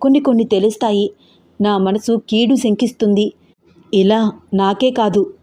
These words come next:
ప్రతి ఒక్కరికి జరుగుతుంది. But నాలో ఇలాంటి రేసెస్ ఎక్కువగా ఉన్నాయి. అంతే." చాలా నార్మల్గా వైవిద్య అడగకుండానే తన మనసుని చదివి చెప్పేసింది అభిసారిక.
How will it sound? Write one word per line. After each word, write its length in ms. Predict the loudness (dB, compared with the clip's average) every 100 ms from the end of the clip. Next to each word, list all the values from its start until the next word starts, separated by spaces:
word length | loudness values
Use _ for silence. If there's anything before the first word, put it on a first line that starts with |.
| _ -2
ప్రతి 300 | -2 2 0
ఒక్కరికి 460 | 0 0 -2 0
జరుగుతుంది. 640 | 0 2 0 0 0 0 -4 -14 _ _ _ _ _
But 160 | -2 -2 -8 _ _
నాలో 480 | -4 0 0 2 2
ఇలాంటి 680 | 2 0 2 0 0 -2 -2 0
రేసెస్ 520 | 0 2 0 -4 -6 -4
ఎక్కువగా 460 | -4 0 2 2 2
ఉన్నాయి. 440 | 2 2 0 -2 -8 -20 _ _ -2
అంతే." 380 | 0 2 0 -4 _ _ _ _ _ -8
చాలా 260 | -2 0 0
నార్మల్గా 920 | 0 0 0 0 2 0 0 -2 -2 -10 _
వైవిద్య 540 | -4 -2 0 0 0 0
అడగకుండానే 920 | 0 0 0 0 0 0 2 0 -2 -8 -20 _ -2
తన 100 | 2
మనసుని 520 | 2 2 0 0 0
చదివి 540 | 0 0 0 0 0 -2 _ 0
చెప్పేసింది 600 | 0 2 0 2 2 2
అభిసారిక. 640 | 2 0 0 -2 -2 -4